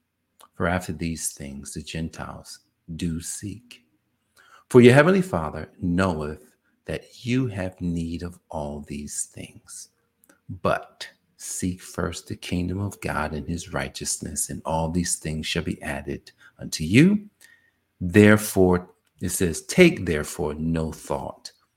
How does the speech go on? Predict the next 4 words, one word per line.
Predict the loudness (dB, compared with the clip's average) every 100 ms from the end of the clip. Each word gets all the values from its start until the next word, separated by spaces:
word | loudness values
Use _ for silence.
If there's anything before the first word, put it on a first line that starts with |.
| _
for | -8 -6
tomorrow, | -2 0 0 -2 -8 -16 -18 -20 _ _ -10
for | -8
tomorrow | -6 -4 -4 0 2 2 0 -4 -8 -12